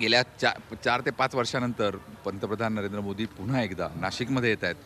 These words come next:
आणि त्यामुळे संपूर्ण नाशिककरांना उत्सुकता आहे की नाशिकसाठी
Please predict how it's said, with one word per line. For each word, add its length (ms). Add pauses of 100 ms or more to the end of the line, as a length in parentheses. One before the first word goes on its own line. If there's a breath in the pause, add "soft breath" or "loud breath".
(200 loud breath)
आणि 120
त्यामुळे 380
संपूर्ण 480
नाशिककरांना 720
उत्सुकता 540
आहे 220 (380 loud breath)
की 60
नाशिकसाठी 760